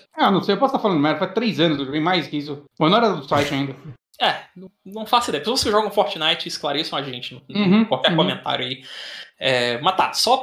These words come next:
Speaker 2: concluindo essa questão do Vigor aqui. Ele é de graça, ele é amigável,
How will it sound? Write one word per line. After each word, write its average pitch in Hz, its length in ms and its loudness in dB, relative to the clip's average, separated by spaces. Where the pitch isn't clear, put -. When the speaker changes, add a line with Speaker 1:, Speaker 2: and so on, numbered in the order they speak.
Speaker 2:
concluindo 226 400 0
essa 214 140 0
questão 202 240 -4
do 185 60 -2
Vigor 175 220 2
aqui. 185 380 2
Ele 233 180 4
é - 20 4
de 233 80 -2
graça, 254 680 2
ele 233 160 4
é - 20 0
amigável, 220 680 2